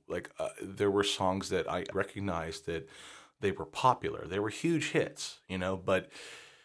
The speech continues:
in that format, I think the ultimate goal is for people to dance and to socialize and to enjoy themselves. But I felt like some of those songs didn't lend themselves to that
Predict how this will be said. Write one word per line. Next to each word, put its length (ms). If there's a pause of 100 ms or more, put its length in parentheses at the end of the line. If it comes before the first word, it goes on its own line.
(580)
in 240
that 300
format, 800 (380)
I 40
think 240
the 140
ultimate 520
goal 540
is 240
for 160
people 320
to 80
dance 760
and 160
to 140
socialize 880
and 160
to 180
enjoy 320
themselves. 640
But 200
I 100
felt 260
like 160
some 200
of 60
those 180
songs 360
didn't 320
lend 240
themselves 600
to 200
that 420